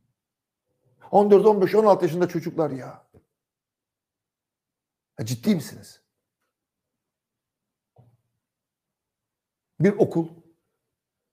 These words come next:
depremde yıkılacak diye, yıkılma tehlikesi boşaltılıyor. Ve oraya sığınmışlar. Artık ne, ne, ne yapıyorlarsa, tiner, ne bileyim ya. Hatırlayın lütfen, size Sabahattin Ali'nin daha önceki Bu Da Mı Tesadüf programlarında,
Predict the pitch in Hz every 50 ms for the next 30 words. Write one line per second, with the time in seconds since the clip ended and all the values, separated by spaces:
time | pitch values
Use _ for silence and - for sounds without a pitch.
0 | _ _ 143 131 - 180 180 170 165 165 180 165 143 120 160 160 165 135 170 170
1 | 175 - 123 113 110 107 110 110 147 151 156 151 143 131 123 - - 135 104 120
2 | 120 135 151 143 147 151 156 160 147 123 113 - - - - _ _ _ _ _
3 | _ _ _ _ _ _ _ _ _ _ _ _ _ _ _ _ _ _ _ _
4 | - 165 196 202 190 185 165 165 - 180 175 165 170 160 - - - 120 117 135
5 | 147 - - 127 - - 143 160 147 117 117 123 117 127 147 139 127 143 147 123
6 | 117 - 123 120 113 113 107 - 110 - - - - 131 131 127 113 - - 113
7 | 143 143 143 123 110 101 90 67 76 - - _ _ _ _ _ _ _ _ _
8 | _ _ _ _ _ _ _ _ _ _ _ _ _ _ _ _ _ _ _ _
9 | _ _ _ _ _ _ - - - - - - 175 196 214 208 185 165 - -
10 | 143 127 110 135 151 180 175 175 - 175 147 165 165 160 - 190 175 127 - 156
11 | 151 156 165 196 202 - - - - _ _ _ _ _ _ _ _ _ _ _
12 | _ _ - 135 170 190 156 151 - - 135 120 151 160 165 143 131 120 - 127
13 | 117 127 131 120 131 120 - 131 135 123 127 123 117 120 117 117 117 131 180 185
14 | 185 - -